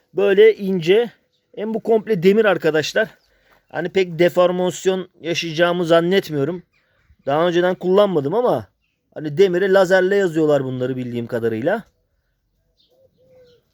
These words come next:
Bununla, e, yani paçaları daha da bir şekilli, şeklini koruyacağını düşünüyorum. Bakın ismimi yazdım, telefon numaramı yazdım.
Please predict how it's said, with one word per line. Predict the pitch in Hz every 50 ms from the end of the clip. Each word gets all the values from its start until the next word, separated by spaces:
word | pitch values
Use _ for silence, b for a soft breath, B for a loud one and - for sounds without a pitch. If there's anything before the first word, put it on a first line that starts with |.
| _ _ _ 508 508 494 _ _
Bununla, | 180 226 202 175 170 208 226 247 208 - _ _ _ _ _ -
e, | - 160
yani | 160 170 185 185 175 185 208 220 - - - _ _ _ _ _ - _
paçaları | - 226 220 - 190 180 175 190 208 208
daha | 185 208 202 196 165
da | 170 165
bir | 175 208 208 156 -
şekilli, | 180 - - 180 175 - 185 180 180 190 208 220 226 180 - - -
şeklini | - - 196 185 - - 180 185 220
koruyacağını | - - 190 185 185 196 190 165 180 180 180 185 196 190
düşünüyorum. | 185 160 - - 139 127 135 156 180 160
Bakın | 170 170 170 165
ismimi | 170 175 - - - 165 170 175
yazdım, | 170 143 117 104 110 147 160
telefon | - 156 156 156 143 156 160 156 156
numaramı | 156 151 151 151 151 151 160
yazdım. | 160 143 123 104 104 110 147 185 180